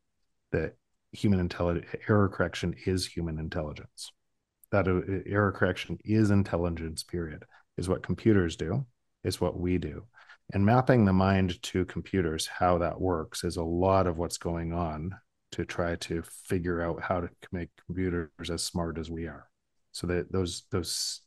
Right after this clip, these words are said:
those those fields are merging to be able to understand. Some of the be-, top computer scientists or kind of brain scientists as well, they start,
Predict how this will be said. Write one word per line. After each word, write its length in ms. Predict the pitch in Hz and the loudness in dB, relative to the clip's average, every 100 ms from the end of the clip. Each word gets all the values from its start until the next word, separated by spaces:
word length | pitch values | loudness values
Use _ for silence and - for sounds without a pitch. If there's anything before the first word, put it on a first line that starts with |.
| - | -2
those 320 | 95 82 - _ _ _ _ _ _ _ | 0 -2 -8 _ _ _ _ _ _ _
those 340 | 110 95 90 - | 2 2 2 -4
fields 560 | - 127 123 90 90 | 2 6 8 6 2
are 100 | 90 | -2
merging 600 | 85 87 104 90 73 78 - _ _ _ _ _ _ _ | -2 2 4 2 -2 -12 -14 _ _ _ _ _ _ _
to 80 | - | -4
be 100 | 92 | 0
able 160 | 90 85 | 0 0
to 120 | 82 | -2
understand. 680 | 90 90 87 - 92 87 85 | 0 0 -2 -2 -2 -2 -4
Some 160 | - 92 | -2 -2
of 60 | |
the 60 | 82 | -2
be-, 160 | 85 - | -6 -8
top 280 | - 92 - _ _ _ _ | -4 -4 -4 _ _ _ _
computer 200 | 92 85 | -2 0
scientists 640 | - 113 98 85 82 - - - | 2 4 4 2 -2 -4 -10 -8
or 240 | 85 - _ _ | -6 -8 _ _
kind 200 | - 87 | -8 -6
of 60 | 80 _ - - _ - | -6 _ -20 -20 _ 0
brain 280 | 98 104 | 4 6
scientists 640 | 98 87 80 82 80 - 85 | 4 0 -4 -4 -6 -6 -8
as 120 | 82 | -2
well, 280 | 98 95 80 | 2 4 2
they 120 | 82 | -2
start, 320 | - 87 80 | -6 -6 -6